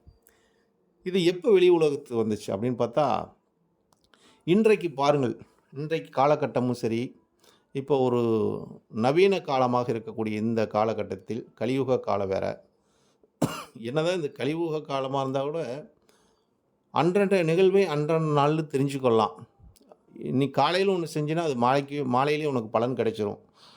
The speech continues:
அது நன்மையா, தீமையா என்றது நீ செய்யற செயலை பொறுத்து இருக்குதுன்னு சொல்லலாம் அப்படிங்கிற தன்மை. அது மாதிரி, ஜோதிட கலை என்பது இன்றைக்கு வந்து அனைவரிடத்திலும் பரவிருச்சு. அதாவது, அனைவரிடத்திலும் பரவிருச்சுன்னா எப்படின்னா,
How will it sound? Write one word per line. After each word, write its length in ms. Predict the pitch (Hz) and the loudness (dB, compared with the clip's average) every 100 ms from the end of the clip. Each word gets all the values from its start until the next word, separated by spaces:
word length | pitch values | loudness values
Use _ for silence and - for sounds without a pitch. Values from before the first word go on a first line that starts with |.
| - | -10
அது 200 | 113 113 | -4 -2
நன்மையா, 540 | 113 135 165 165 156 156 | 0 0 0 0 -2 -2
தீமையா 340 | 139 135 127 | -2 0 0
என்றது 400 | 120 123 131 160 | 0 -2 -2 -6
நீ 200 | 120 120 147 - | -4 -4 -4 -6
செய்யற 220 | 143 156 | -4 -2
செயலை 360 | 139 127 139 135 | -2 0 2 2
பொறுத்து 280 | 135 117 | -2 -4
இருக்குதுன்னு 280 | 120 113 110 | -4 -4 -6
சொல்லலாம் 440 | 110 107 98 90 - - | -6 -8 -10 -12 -16 -12
அப்படிங்கிற 420 | 107 113 113 98 | -8 -6 -4 -6
தன்மை. 380 | - 98 98 98 _ _ _ _ | -8 -8 -8 -10 _ _ _ _
அது 140 | - 160 | -8 -4
மாதிரி, 460 | 202 202 160 170 _ _ _ _ - | 0 0 -2 -8 _ _ _ _ -4
ஜோதிட 580 | 131 208 214 214 202 156 - _ _ _ _ _ - _ - | 2 4 4 2 -2 -4 -14 _ _ _ _ _ -20 _ -4
கலை 260 | 139 185 | -2 0
என்பது 720 | 175 165 160 156 151 135 151 170 _ - | 0 -2 -2 0 0 0 -4 -12 _ -12
இன்றைக்கு 440 | 151 156 156 147 143 | -6 -2 -4 -2 -4
வந்து 560 | 151 175 151 131 - - _ _ _ _ _ - | -2 -2 -4 -6 -10 -20 _ _ _ _ _ -2
அனைவரிடத்திலும் 880 | 117 196 247 240 175 156 160 165 135 | 2 4 6 4 0 -4 -6 -6 -6
பரவிருச்சு. 560 | 117 127 113 - - - | -4 -2 -4 -8 -12 -6
அதாவது, 400 | 101 123 135 110 | -2 0 0 0
அனைவரிடத்திலும் 580 | 143 156 131 139 143 | 0 0 -4 -6 -4
பரவிருச்சுன்னா 500 | 135 117 120 - 123 | 0 0 -2 -4 -4
எப்படின்னா, 580 | 110 127 127 131 104 190 | -2 -2 0 0 -2 -6